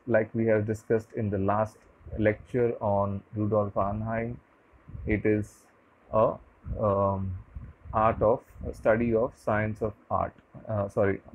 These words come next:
beauty, art of beauty, how to look good. So you go and check out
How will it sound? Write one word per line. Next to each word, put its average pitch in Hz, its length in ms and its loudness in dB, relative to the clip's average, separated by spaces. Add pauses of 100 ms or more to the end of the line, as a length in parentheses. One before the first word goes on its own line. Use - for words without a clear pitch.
(120)
beauty, 107 340 2 (440)
art 101 200 2
of 104 160 0
beauty, 104 280 -2
how 92 100 -2
to 95 80 -4
look 95 220 -2
good. 104 240 2 (420)
So - 140 -4
you 117 80 2
go 139 220 6
and 147 220 0
check 131 220 0
out 131 260 4